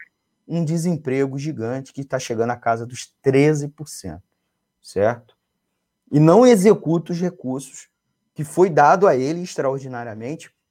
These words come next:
pra cuidar das duas questões. Tá? O que ele queria, na verdade, é fazer frente a governadores e prefeitos que eram possíveis opositores a eles, por um lado, e por outro,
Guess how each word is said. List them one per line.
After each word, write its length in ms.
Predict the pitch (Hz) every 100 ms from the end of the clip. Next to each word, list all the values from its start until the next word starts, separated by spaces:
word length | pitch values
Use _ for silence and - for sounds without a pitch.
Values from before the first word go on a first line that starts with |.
| _ _
pra 200 | 160 196
cuidar 400 | - 190 120 127
das 200 | 139 131
duas 240 | 120 131
questões. 440 | - 139 - 143 101 _ _ _ _ _ _ _ _ _ _ _
Tá? 280 | 85 101 90 _
O 120 | 92
que 140 | -
ele 160 | 131 156
queria, 300 | 147 135 123
na 120 | 117
verdade, 560 | 110 101 98 135 165 165
é 60 |
fazer 300 | 156 139 135
frente 520 | 131 - 107 98 98 _ _ _ _ _ _
a 300 | 107 101 - _ -
governadores 920 | 123 165 170 143 120 135 127 101 107
e 60 |
prefeitos 580 | 107 117 113 104 95 -
que 80 | -
eram 140 | 104
possíveis 640 | 104 107 - - 151 151 123
opositores 760 | 113 110 110 - 95 90 92
a 100 | 82
eles, 520 | 90 139 170 240 - _ _ _ _ _ _
por 160 | 110
um 80 | 101
lado, 420 | 110 151 170 170 - _ _
e 140 | - 156
por 320 | 156 151 120
outro, 400 | 139 160 156